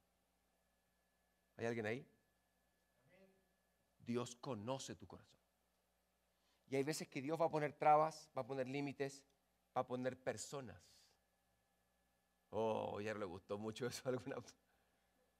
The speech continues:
Va a poner personas que se pueden transformar en un aguijón en tu vida, que no te dej-, no te dejen ir más allá,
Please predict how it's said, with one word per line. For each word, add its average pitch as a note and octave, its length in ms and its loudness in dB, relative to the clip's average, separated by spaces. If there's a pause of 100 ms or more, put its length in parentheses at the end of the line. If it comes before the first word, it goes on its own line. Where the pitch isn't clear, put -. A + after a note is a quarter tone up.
(500)
Va A2 60 0
a A2+ 80 -4
poner A2 340 -2
personas G#2+ 560 -10 (1040)
que A#2+ 120 -8
se A2 160 -4
pueden F#3 360 0
transformar D#3+ 840 0 (100)
en B2+ 220 -8
un C#3+ 160 -4
aguijón E3 880 -4 (100)
en F#3 180 -10
tu - 180 -8
vida, D3 500 -6 (1900)
que B2 100 -6
no C#3+ 140 2
te C3+ 120 0
dej-, B2+ 360 -4
no C#3+ 180 -4
te C#3+ 140 2
dejen D3 280 -2
ir C#3+ 140 -4
más C#3 320 2
allá, B2+ 340 -6